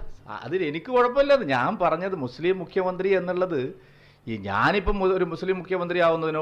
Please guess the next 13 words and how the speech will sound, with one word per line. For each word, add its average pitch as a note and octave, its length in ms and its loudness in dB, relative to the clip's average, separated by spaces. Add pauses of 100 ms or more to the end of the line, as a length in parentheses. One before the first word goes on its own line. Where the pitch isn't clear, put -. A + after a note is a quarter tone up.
ഒരു D#3+ 120 -4
ക്രിസ്ത്യൻ D3+ 340 -4
മുഖ്യമന്ത്രി D3+ 440 -4
ആവുന്നതിനോ C#3 360 0 (540)
ആര് F3+ 200 4
മുഖ്യമന്ത്രി F#3+ 400 2
ആവുന്നതിനെതിരല്ല. F#3 540 4 (280)
അതായത് F#3+ 360 4 (120)
മുഖ്യമന്ത്രി A3 500 2 (120)
പദത്തിലേക്ക് G3 680 2 (1700)
ഇങ്ങനെ F#3 340 4
ഒരു, G#3 120 8 (200)
ആ - 20 6